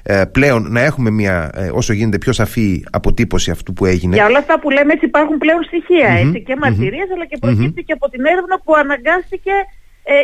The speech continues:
Speaker 2: υπό το βάρος των αποκαλύψεων και της ζημιάς που υπέστη το κύρος του, να κάνει και το Σπίγκελ, έτσι,
Speaker 1: Μμμ.
Speaker 2: για να το διορθώσει.
Speaker 1: Οι άνθρωποι αυτοί μετακινούνταν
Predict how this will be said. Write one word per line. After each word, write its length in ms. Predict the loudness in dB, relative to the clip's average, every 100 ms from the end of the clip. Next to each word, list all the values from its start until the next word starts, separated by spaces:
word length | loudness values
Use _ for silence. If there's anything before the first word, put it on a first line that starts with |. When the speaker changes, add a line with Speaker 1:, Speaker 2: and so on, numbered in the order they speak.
| 0
Speaker 2:
υπό 180 | -10 -6
το 120 | -2
βάρος 220 | 0 -2
των 140 | -4
αποκαλύψεων 540 | -6 -4 -4 -4 -6 -10
και 100 | -6
της 140 | -4
ζημιάς 380 | 0 2 2 2
που 120 | 0
υπέστη 440 | 0 2 2 0 0
το 320 | 4 4 2
κύρος 280 | -2 -2 -2
του, 80 | -4
να 120 | -4
κάνει 260 | 0 -2 0
και 120 | -4
το 100 | -2
Σπίγκελ, 520 | -4 0 0 0 -2 0
έτσι, 220 | 0 0
Speaker 1:
Μμμ. 40 | 0
Speaker 2:
για 100 | 0
να 120 | -2
το 160 | -2 0
διορθώσει. 480 | 2 0 2 2
Speaker 1:
Οι 40 | 4
άνθρωποι 320 | 2 0 0
αυτοί 440 | 0 0 -2 -2 0
μετακινούνταν 1160 | -2 0 -2 2 4 4 4 4 2 0 -4